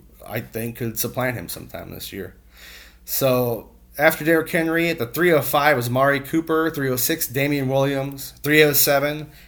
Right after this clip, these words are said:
A J Green from the Cincinnati Bungles,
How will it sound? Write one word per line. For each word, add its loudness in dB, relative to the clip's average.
A 4
J 4
Green -2
from -6
the -4
Cincinnati -2
Bungles, -2